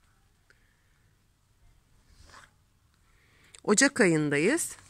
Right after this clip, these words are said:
Kozmos,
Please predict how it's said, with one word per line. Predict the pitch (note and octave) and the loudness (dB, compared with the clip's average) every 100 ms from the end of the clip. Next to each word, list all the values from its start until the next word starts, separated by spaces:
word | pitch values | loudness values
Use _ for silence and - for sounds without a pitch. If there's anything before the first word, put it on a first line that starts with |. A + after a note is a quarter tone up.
| - _ _ _ _ _ _ _ _ _ _ _ - | -20 _ _ _ _ _ _ _ _ _ _ _ -12
Kozmos, | A3 G3+ F#3+ - C#3+ C3+ D3+ - - | 0 2 2 -2 -2 -2 -6 -12 -20